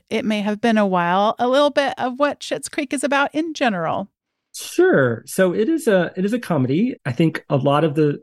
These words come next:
Speaker 2: the scenes are a little improv'd, actually, but it's a comedy about a family that used to be fabulously wealthy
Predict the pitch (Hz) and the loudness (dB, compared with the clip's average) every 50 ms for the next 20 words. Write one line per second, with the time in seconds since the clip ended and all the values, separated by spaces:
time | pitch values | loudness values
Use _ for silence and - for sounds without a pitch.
0 | _ - 147 147 135 - 147 143 131 120 143 135 123 123 139 135 131 117 135 135 | _ -4 -4 -4 0 2 2 4 4 4 2 2 2 2 2 0 2 2 2 0
1 | 127 - - 117 107 104 110 117 - - 92 - - - 117 - - - 120 117 | 0 0 -4 -4 -2 -4 -6 -8 -10 -14 -16 -12 -10 -10 -8 -8 -6 -4 -2 -2
2 | 117 135 135 - _ _ - 143 139 151 147 - 175 160 - 202 196 - 226 277 | 0 -2 -2 -4 _ _ -2 0 2 2 2 2 0 0 0 0 -2 0 0 2
3 | 320 302 269 262 240 208 190 185 175 - 175 160 160 165 165 160 143 143 135 127 | 4 4 4 4 6 6 4 4 2 0 -2 -2 0 0 0 0 0 0 -2 -2
4 | 139 151 147 - - - 151 139 135 147 135 135 147 147 147 147 135 - 139 131 | -4 -6 -6 -6 -4 -2 -2 0 2 2 0 2 2 2 0 0 -2 0 -2 0
5 | 117 117 110 107 - - 165 202 | 0 0 -2 -4 -4 -2 -4 -4